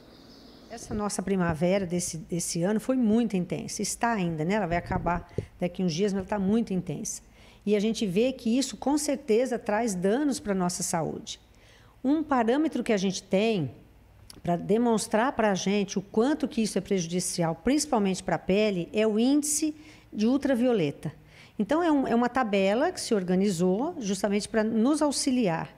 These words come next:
E essa tabela, ela vai de um até dezesseis mais. Então, de um até cinco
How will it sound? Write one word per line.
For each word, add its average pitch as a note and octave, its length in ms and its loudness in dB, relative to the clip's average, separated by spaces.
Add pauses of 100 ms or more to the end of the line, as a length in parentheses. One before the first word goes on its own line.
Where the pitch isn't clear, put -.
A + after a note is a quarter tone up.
(420)
E A#3 120 2
essa D#4 200 0
tabela, A3+ 540 0
ela G#3 140 2
vai F3+ 220 2
de A#3 200 2
um D4+ 260 2 (160)
até C4+ 320 0
dezesseis B3+ 680 2
mais. - 520 -4 (260)
Então, E4+ 240 0
de E4+ 220 4
um A#3 380 2 (100)
até A#3+ 460 0
cinco B3+ 800 0